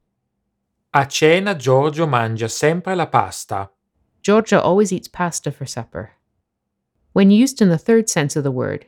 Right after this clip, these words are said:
Speaker 2: you'll often see sempre preceded by the preposition
Speaker 1: Per. Giorgio ti amerà per sempre.
Speaker 2: Giorgio will always love you.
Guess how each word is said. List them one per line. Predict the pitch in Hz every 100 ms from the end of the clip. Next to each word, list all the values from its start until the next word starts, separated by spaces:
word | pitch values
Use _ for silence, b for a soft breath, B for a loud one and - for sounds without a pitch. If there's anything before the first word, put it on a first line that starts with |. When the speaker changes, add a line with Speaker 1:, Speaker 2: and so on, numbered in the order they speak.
| _
Speaker 2:
you'll | 170
often | 143 180 - 240
see | -
sempre | 180 - 170 156 - 127
preceded | 156 - 165 160
by | 147
the | 143
preposition | 143 156 - 135 147 - 131 131 _ _
Speaker 1:
Per. | - 120 98 95 101 - _ _ _ _ _ _ _ _ 120
Giorgio | 127 131 147 143 160 165
ti | - 127
amerà | 120 120 120 147 - -
per | 131
sempre. | - - 107 95 95 101 98 - _ _ _ _
Speaker 2:
Giorgio | - 185 208 214 214
will | 170
always | 147 156 160 143
love | 120 123
you. | -